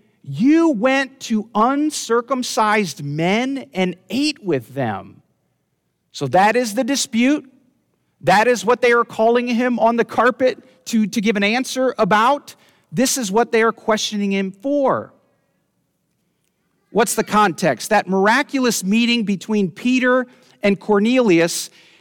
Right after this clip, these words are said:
had taken place in a city called Caesarea. That's about seventy miles from Jerusalem. The news of it was so incredible,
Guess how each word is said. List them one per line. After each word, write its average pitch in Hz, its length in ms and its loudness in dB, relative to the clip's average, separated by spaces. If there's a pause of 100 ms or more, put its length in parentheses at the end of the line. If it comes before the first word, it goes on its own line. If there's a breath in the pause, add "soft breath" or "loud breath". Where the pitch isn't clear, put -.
had 202 140 0
taken 262 320 0
place 226 560 -2
in 214 220 0
a 196 40 0
city 233 340 -2
called 196 320 -2
Caesarea. 208 800 0 (300 loud breath)
That's 202 240 0
about 208 320 2
seventy 233 560 0
miles 190 560 2
from 170 260 -2
Jerusalem. 156 800 -2 (1400)
The 180 100 2
news 254 420 4
of 226 120 0
it 214 180 2
was 190 140 0
so 262 240 2
incredible, 175 720 0